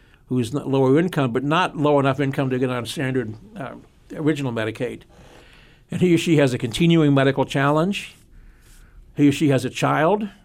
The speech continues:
that has a continuing medical challenge, maybe he or she, or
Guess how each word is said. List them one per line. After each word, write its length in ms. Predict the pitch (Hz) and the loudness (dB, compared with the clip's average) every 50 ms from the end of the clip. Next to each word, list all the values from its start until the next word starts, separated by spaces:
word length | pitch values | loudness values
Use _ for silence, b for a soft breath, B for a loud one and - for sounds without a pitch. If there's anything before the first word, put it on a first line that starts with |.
| b b b b b b b b b b b b - | b b b b b b b b b b b b -8
that 260 | - 143 120 113 - | -6 -6 -6 -6 -8
has 160 | 143 139 113 | -10 -8 -8
a 60 | 131 | -8
continuing 480 | - 131 110 - 160 147 147 139 131 123 | -8 -8 -4 -4 -2 0 0 0 0 0
medical 320 | 127 127 139 143 160 143 | 0 0 0 0 -2 -4
challenge, 580 | 143 - 139 135 143 151 170 202 208 - - - - _ _ b b b b b b b b b b | -4 -4 -6 -4 -4 -4 -4 -6 -6 -8 -12 -16 -20 _ _ b b b b b b b b b b
maybe 220 | 139 139 135 131 | -2 0 0 2
he 180 | 139 147 139 135 | 2 2 2 2
or 40 | |
she, 460 | 131 - - 156 147 147 147 147 147 - | 0 -2 0 2 4 4 4 2 2 0
or 200 | 135 123 113 113 | -4 -6 -6 -8